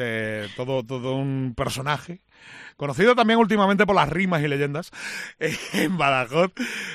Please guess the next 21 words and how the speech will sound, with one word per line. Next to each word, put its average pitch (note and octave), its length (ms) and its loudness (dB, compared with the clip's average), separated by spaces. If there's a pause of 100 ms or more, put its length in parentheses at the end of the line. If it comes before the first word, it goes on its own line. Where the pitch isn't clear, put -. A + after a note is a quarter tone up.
Bueno, B2+ 160 -2
pues A2 100 -6
lo A2+ 80 -4
vamos C3 260 -4
a, B2+ 320 -2
a A#2+ 60 -8
saludar A#2+ 340 -4
porque A#2 220 -6
él A2 60 -4
se B2+ 100 -6
ha G#2 60 -2
volcado F2+ 540 -4
también F2 460 -4
con D2+ 180 -10
el, E2 160 -8
la E2+ 80 -6
organización F2+ 540 -6
de, G2+ 240 -2
de G2+ 100 -4
este A#2 160 -6
concierto. A#2+ 640 -2